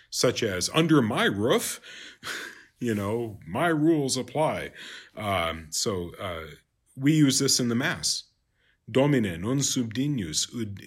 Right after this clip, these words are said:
intres sub tectum meum. Uh, Lord, I am not worthy to have you under my roof, says the centurion in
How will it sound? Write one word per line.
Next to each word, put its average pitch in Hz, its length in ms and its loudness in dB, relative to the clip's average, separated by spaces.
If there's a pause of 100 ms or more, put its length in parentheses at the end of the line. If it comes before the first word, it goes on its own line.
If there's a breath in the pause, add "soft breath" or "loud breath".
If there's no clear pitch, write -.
(120)
intres 139 500 -4
sub 110 540 -4
tectum 175 640 -8
meum. 151 560 -10 (640 loud breath)
Uh, 90 120 -4
Lord, 131 320 0
I 120 80 0
am 120 160 0
not 117 180 -2
worthy 120 420 -2
to - 160 -8
have 113 380 -8
you 113 260 -4
under 117 300 -6
my 113 180 -4
roof, 110 540 -8 (1800 loud breath)
says 82 400 -6
the 80 160 -8
centurion 82 920 -6
in 80 540 -16